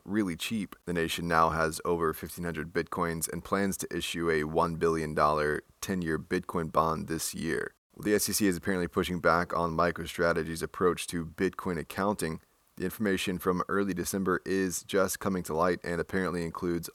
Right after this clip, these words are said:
lots of back and forth between the company and the S E C. The issue seems to center around impairment charges or the decline in the carrying value of an asset on a balance sheet. Well, S E C Commissioner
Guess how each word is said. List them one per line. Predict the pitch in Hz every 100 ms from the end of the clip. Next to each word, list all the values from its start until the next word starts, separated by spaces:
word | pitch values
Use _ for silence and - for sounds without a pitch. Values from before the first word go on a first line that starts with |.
| -
lots | 80 90 -
of | 76
back | 87 80 -
and | 85
forth | 82 80 78
between | - 87 78
the |
company | - 101 90 87 85
and | - 90 87 80
the | 78
S | 85 85
E | -
C. | - 107 107 87 - -
The | 85
issue | 80 - 82
seems | - 85 80
to |
center | - 92 82 82
around | 82 80 80
impairment | - 82 - 101 95 80
charges | 87 82 80 76 - -
or | - 78
the |
decline | 71 - 95 82 82 80
in | - 80
the | 76
carrying | - 101 98 87 80
value | 82 78 82 78
of |
an | 78 -
asset | 87 90 - 85 -
on | 78
a |
balance | 78 76 82 80 -
sheet. | - - - - _ _
Well, | -
S | 101 104
E |
C | 104 104
Commissioner | - 95 92 - 92 87